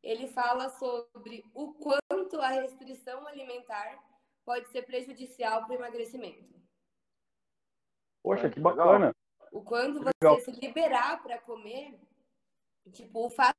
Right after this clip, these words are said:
Speaker 1: de você não poder comer te faz querer comer.
Speaker 2: Poxa vida, que tem até uma, uma, uma pegada meio psicológica aí, né?
Speaker 1: Sim, uhum.
Speaker 2: Poxa, que da hora. Mas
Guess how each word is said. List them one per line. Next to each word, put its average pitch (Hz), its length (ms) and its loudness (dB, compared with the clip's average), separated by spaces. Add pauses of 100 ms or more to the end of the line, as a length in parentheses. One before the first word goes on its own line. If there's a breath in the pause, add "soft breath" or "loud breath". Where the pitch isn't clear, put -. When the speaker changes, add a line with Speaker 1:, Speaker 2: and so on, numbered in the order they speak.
(200)
Speaker 1:
de 247 80 -8
você 262 240 -8
não 247 280 -6
poder 247 480 -4
comer 233 540 -10 (420)
te 277 160 -12
faz 262 320 -2
querer 254 400 -2
comer. 240 400 -10 (1500)
Speaker 2:
Poxa 277 280 6
vida, 190 420 8 (140)
que 175 380 0
tem 170 140 8
até 180 120 8
uma, 208 160 6
uma, 214 300 8
uma 202 180 6
pegada 202 260 6
meio 208 140 4
psicológica 254 640 8
aí, 160 140 10
né? 156 200 8 (260)
Speaker 1:
Sim, 175 380 -10 (160)
uhum. 175 360 -8 (920)
Speaker 2:
Poxa, 220 240 2
que - 80 0
da 190 80 10
hora. 156 160 12
Mas 156 140 10